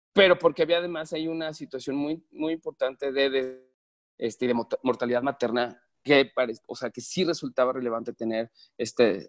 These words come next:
estas, estas soluciones, ¿no? Y después se fue cambiando como, bueno, pues esto es tan bueno lo que hicieron los doctores, los científicos,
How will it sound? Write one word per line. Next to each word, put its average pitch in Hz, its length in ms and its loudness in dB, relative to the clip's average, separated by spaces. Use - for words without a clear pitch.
estas, 117 680 0
estas - 260 2
soluciones, 113 800 0
¿no? 156 160 -2
Y 185 100 8
después 170 400 6
se 302 100 -4
fue 240 180 4
cambiando 214 460 0
como, 170 360 0
bueno, 175 220 0
pues 170 140 -10
esto 202 300 2
es 190 180 2
tan 208 400 4
bueno 175 580 0
lo 147 240 0
que - 80 0
hicieron 165 400 2
los 151 140 0
doctores, 139 520 0
los 131 160 2
científicos, 131 920 0